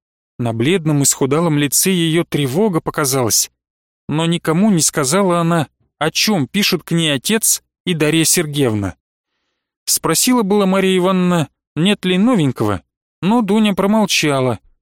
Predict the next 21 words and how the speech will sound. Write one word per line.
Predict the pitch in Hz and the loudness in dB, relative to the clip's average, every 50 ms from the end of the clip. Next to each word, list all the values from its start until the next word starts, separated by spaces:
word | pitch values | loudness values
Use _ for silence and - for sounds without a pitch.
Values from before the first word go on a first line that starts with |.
| _ _ _ _ _ _ - | _ _ _ _ _ _ -4
а | 139 131 | -4 -2
когда | - 151 156 147 156 170 156 | -2 -2 -2 -2 -2 -2 -2
гости | 127 131 175 175 - - 160 | 0 2 0 0 0 0 -2
разъехались, | 151 143 131 113 120 139 185 214 - - 196 185 175 165 - - - _ _ _ _ _ _ - | -2 0 -2 -2 -2 0 0 0 0 0 0 0 0 0 0 -2 -4 _ _ _ _ _ _ -4
заперлась | 135 110 131 165 - - 160 143 135 147 185 190 - 175 | 0 0 0 0 0 0 0 2 2 2 2 2 0 0
она | 165 160 160 | 0 0 0
в | - | 0
своей | - - 147 143 147 160 160 143 | 0 0 0 0 2 2 0 0
комнате | - - 208 214 208 196 180 - - 180 170 | 0 0 2 2 2 2 0 0 0 0 0
и | 156 156 | 2 2
несколько | 156 160 196 220 - - - 180 156 - 160 160 | 2 2 2 2 0 0 -2 -4 -4 -2 -2 0
раз | 160 190 190 - | 0 0 0 -2
перечитывала | - - 165 180 170 - - - 220 190 - 156 151 147 143 135 | -2 -2 -4 -4 -2 -2 -2 0 0 0 0 0 2 2 0 0
письмо | - 156 143 - - 180 190 196 | 0 -2 -2 0 0 0 0 0
Марка | 170 170 175 - - 156 | 0 0 -2 -2 -4 -4
Даниловича | 143 151 156 180 202 208 196 - - - 190 175 - _ _ _ _ _ _ | -2 0 0 2 2 2 2 0 0 0 0 0 -2 _ _ _ _ _ _
от | - 143 - - | -6 -6 -2 -2
Макарья, | 180 190 190 - - - 185 175 151 127 113 101 104 101 87 - _ _ _ _ _ - | 0 0 -2 -2 -2 -2 0 0 0 0 0 -2 -2 -2 -4 -6 _ _ _ _ _ -8
где | 135 123 120 135 139 | -6 -6 -4 -2 0
он, | 135 156 208 220 190 160 | 2 2 2 2 2 2
одинокий, | 143 135 123 139 139 147 185 220 220 - - 190 170 131 - | 0 0 0 0 0 2 2 2 0 0 0 -2 -2 -2 -4